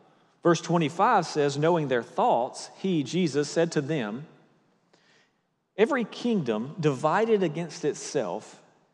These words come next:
is laid waste. No city or house divided against itself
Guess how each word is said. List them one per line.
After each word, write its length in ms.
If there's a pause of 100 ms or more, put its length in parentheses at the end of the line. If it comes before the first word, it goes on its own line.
is 140
laid 300
waste. 640 (840)
No 200
city 360
or 120
house 420
divided 540
against 340
itself 560